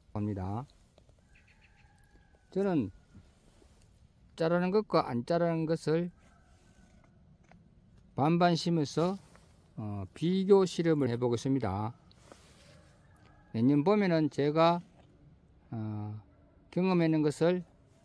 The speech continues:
여러분들에게 공유를 하겠습니다. 이쪽은 윗부분을 자르지 않고 그대로 심겠습니다.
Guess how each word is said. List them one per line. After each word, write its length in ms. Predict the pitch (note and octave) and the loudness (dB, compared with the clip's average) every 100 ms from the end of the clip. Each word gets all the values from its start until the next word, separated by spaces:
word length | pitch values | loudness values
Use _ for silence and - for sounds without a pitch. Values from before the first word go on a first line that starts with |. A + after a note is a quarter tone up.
| - - - - - - - - - D3 | -20 -20 -20 -20 -20 -20 -20 -20 -8 -2
여러분들에게 800 | D#3+ D3 C#3+ C3 C3 D3+ E3 F3 - _ - | 0 2 2 2 0 0 -2 -4 -14 _ -10
공유를 380 | G#2+ A2 C#3 A#2+ | -4 0 0 0
하겠습니다. 680 | G#2 F#2+ A#2 G#2+ F2+ G#2+ D3 - - - - - - - - - - - - - | -2 -4 -4 -4 -4 -6 -8 -18 -20 -20 -20 -20 -20 -20 -20 -20 -20 -20 -12 -6
이쪽은 680 | C3+ A3 A#3 A3+ A#3 A#3+ - - - - - - - - - - - | 0 6 8 10 10 6 2 -10 -20 -20 -20 -20 -20 -20 -20 -20 -2
윗부분을 720 | C3+ E3 A#3+ A3+ A3 G#3 F#3 F#3 | 0 4 4 6 6 8 6 4
자르지 320 | G#3 G#3+ G3+ | 4 4 4
않고 640 | G#3+ G#3+ E3+ F3 F3 F3+ - - - - - - - - - - - - - - - - - - - - | 0 0 2 4 4 0 -6 -12 -12 -14 -16 -20 -20 -20 -20 -20 -20 -20 -20 -16 -14 -14 -20 -12 -10 -2
그대로 240 | D3+ G3 | 4 6
심겠습니다. 880 | F3+ F3 F3 E3 D3+ A#2+ G#2 A2+ C3 | 6 2 2 2 2 2 2 2 0